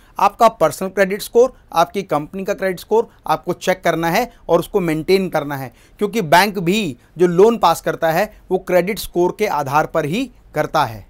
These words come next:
एक बात का ध्यान रखिएगा, do not apply for multiple loan। कई बार आपके डॉक्यूमेंट्स के आधार पर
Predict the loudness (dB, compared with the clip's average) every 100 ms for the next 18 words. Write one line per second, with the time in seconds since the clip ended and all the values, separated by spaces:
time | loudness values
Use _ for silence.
0 | _ 2 4 4 4 2 2 0 0 -2
1 | 2 0 0 _ -4 0 2 0 0 6
2 | 6 6 4 2 0 0 -2 -4 -4 -4
3 | -6 -10 -16 _ 0 4 6 4 4 -6
4 | 0 0 0 -4 -2 -2 -2 -6 -8 -2
5 | -2 0 0 0 -4